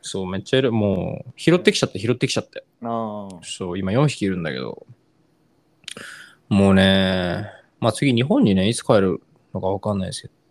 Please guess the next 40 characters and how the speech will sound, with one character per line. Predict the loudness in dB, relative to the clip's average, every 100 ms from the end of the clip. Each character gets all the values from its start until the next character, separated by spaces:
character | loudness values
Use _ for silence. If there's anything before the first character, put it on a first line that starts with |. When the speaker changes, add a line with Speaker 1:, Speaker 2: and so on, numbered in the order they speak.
| _
Speaker 1:
そ | -12 -8 -6
う |
だ | -6
な。 | -6 -6 -8
こ | -6 -2
れ |
は | 0
ま | 2 2
あ、 | 0
あ |
れ | -2
だ | -4
な。 | -6 -6 -6 -10 -14 _ _ _ _ _ _ _ _ _ _ _
あ | -4 -4
の | -4 -8 -8 -8 -8 -10 -12 _ _ _ _ _ _ _ _ _ _ _ _ _ _ _ _ _ _
ー、 | _ _ 0
ジ | 4
ン | 4
ク | 2
ス | 0
っ |
て | -2
わ | -2 -2
か |
り | -4
ま | -4
す |
か？ | -8
ジ | -4 -2
ン | -2
ク | -6
ス | -8
っ |
て | -10 _ -10
い | -8
う、 | -8
Speaker 2:
う |
ん。 | -8 -10 -16 -20 -12
Speaker 1:
あ | -8
の、 | -8 -8 -10 -14